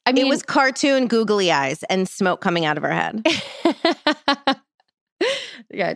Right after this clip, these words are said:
Speaker 1: totally. Um, and, uh, one more quick thing before we take a break. Uh, Bill Barr, during that hearing, may have been exposed to covid nineteen because he was close to Texas Rep Louis Gohmert. Uh, Gohmert? Gohmert? Uh,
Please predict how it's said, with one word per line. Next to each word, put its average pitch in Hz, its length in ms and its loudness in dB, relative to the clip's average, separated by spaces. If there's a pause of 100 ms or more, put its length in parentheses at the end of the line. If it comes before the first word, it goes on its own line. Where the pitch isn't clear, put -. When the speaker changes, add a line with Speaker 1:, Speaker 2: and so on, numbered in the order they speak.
Speaker 1:
totally. 170 540 0
Um, 196 400 2 (460)
and, 247 320 4
uh, 233 280 4
one 226 260 2
more 208 220 4
quick 202 200 -4
thing 160 160 0
before 165 200 -2
we 160 80 0
take 156 160 -4
a - 40 -12
break. 160 540 -2
Uh, 156 480 2 (720)
Bill 247 180 2
Barr, 185 400 2
during 175 280 2
that 160 140 0
hearing, 160 380 0
may 160 140 0
have 165 120 -2
been 160 120 -2
exposed 156 400 -4
to 156 80 -12
covid 160 260 -2
nineteen 156 460 -2
because 156 240 -6
he 156 80 -4
was 151 120 -4
close 156 380 -4
to 123 160 -6
Texas 165 440 -6
Rep 151 220 -2 (120)
Louis 156 180 0
Gohmert. 170 540 -2 (420)
Uh, 160 360 2
Gohmert? 202 680 0 (400)
Gohmert? 202 1200 0 (580)
Uh, 160 320 2